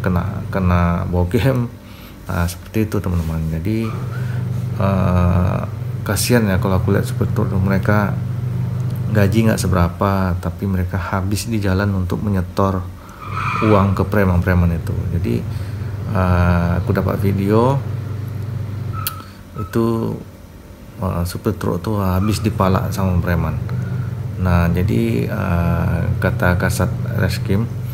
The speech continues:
eh, Dumai, eh, Pak Bayu menjelaskan kalau menghimbau lah, kalau ada kejadian gitu, laporkan ke polisi gitu, teman-teman.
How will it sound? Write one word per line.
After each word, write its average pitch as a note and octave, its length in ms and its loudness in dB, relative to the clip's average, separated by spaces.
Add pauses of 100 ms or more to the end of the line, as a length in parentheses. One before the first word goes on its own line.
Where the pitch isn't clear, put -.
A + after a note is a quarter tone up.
(600)
eh, E2 1400 -2 (160)
Dumai, F#2 400 2 (840)
eh, F#2+ 240 -4 (160)
Pak F2+ 220 2
Bayu G#2+ 560 4
menjelaskan G#2 920 2 (1000)
kalau F#2 800 4 (160)
menghimbau G2+ 560 6
lah, F#2 120 2 (1080)
kalau G2 240 4
ada F#2+ 320 4
kejadian G2 360 2
gitu, F#2 280 2 (840)
laporkan A2 480 4
ke F#2+ 80 -6
polisi F2+ 560 0
gitu, F2+ 240 0
teman-teman. D#2+ 440 0